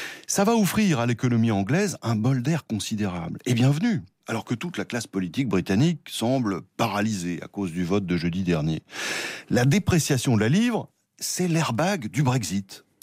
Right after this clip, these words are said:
La fluctuation d'une monnaie, ben, c'est l'airbag de l'économie réelle. Ça permet d'amortir les chocs de l'actualité. Et vous verrez, dans trois mois ou dans trois ans, que le sterling regagnera largement le terrain perdu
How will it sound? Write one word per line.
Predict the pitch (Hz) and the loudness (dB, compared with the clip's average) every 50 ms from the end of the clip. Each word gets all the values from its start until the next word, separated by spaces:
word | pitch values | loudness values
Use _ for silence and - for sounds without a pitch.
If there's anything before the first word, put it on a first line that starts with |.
| - - - - - - | -20 -18 -16 -14 -6 0
La | - 151 147 | 2 2 2
fluctuation | - - 214 190 - - 165 147 120 - 208 226 | 2 0 0 0 0 0 0 0 0 0 2 2
d'une | 185 139 123 | 4 4 4
monnaie, | 113 107 131 202 233 | 4 4 2 0 0
ben, | - - 139 - | -2 -4 -4 -4
c'est | - - 247 | -2 0 0
l'airbag | 220 220 156 131 143 190 226 226 196 | 0 0 0 0 0 0 0 0 0
de | 160 165 | 0 0
l'économie | 165 151 - 170 175 190 214 226 | 2 2 2 2 4 4 4 4
réelle. | 202 190 175 170 180 190 143 | 4 2 2 2 0 -2 -2
Ça | - 147 135 | -2 -4 -2
permet | - 143 113 101 127 175 208 233 220 _ _ _ _ _ - 101 | -2 -2 -2 0 0 0 0 0 -2 _ _ _ _ _ -12 -4
d'amortir | 101 156 190 208 202 - - - 120 123 101 90 | -2 0 0 0 -2 -2 -4 -6 -4 -2 -2 -2
les | 90 85 | -2 -2
chocs | - - 113 92 | -2 -2 -2 -2
de | 85 95 | 0 -2
l'actualité. | 85 85 80 - 104 113 139 - 247 226 - - - - - - | -2 -2 -2 -2 -2 -2 0 0 -2 -4 -4 -8 -12 -10 -2 0
Et | 180 | 2
vous | 196 226 240 | 2 2 2
verrez, | 196 202 202 226 240 233 202 147 - - - - | 2 0 0 0 0 -2 -2 -4 -8 -12 -10 -2
dans | - 123 120 | -2 0 0
trois | - - - 113 127 | 0 -2 0 0 2
mois | 135 127 123 113 | 2 2 0 0
ou | 107 104 | -2 -4
dans | 95 95 90 | -4 -4 -6
trois | - - 127 135 165 190 233 | -4 -4 -4 -4 -2 0 0
ans, | 247 240 214 156 110 _ _ _ _ | 0 0 -2 -4 -6 _ _ _ _
que | - 131 | -4 -2
le | 127 131 | -2 -2
sterling | 127 - - 110 101 117 - - 208 175 | -2 -4 -4 -4 -4 -2 -2 -2 -4 -4
regagnera | - 90 113 127 104 123 120 107 98 98 95 - 135 147 | -6 -4 -4 -2 0 0 0 2 2 0 0 0 0 -2
largement | 117 127 143 113 101 - 107 107 117 101 92 | 0 -2 -2 -4 -4 -4 -2 0 0 0 -2
le | |
terrain | 82 - 92 82 87 82 | -2 -2 -2 -2 -2 0
perdu | - 131 160 190 240 226 | 0 0 2 2 0 0